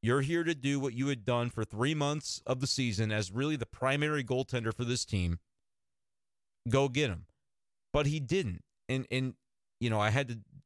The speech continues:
kind of dispute this with my, my pal Andy on the Big Show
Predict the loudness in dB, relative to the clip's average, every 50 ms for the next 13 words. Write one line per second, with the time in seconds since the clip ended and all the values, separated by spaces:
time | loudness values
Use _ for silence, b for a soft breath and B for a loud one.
0 | _ 0 0 0 0 0 0 -2 -2 -2 -2 -2 -2 -2 -2 -2 0 0 -2 -2
1 | -4 -2 0 0 0 0 0 -2 -6 _ _ _ _ _ _ _ _ _ -2 0
2 | 0 2 2 2 2 2 2 0 0 0 0 -2 0 0 0 0 0 0 -2 0
3 | -2 -2 -2 -2 -2 0 0 0 0 -2 -4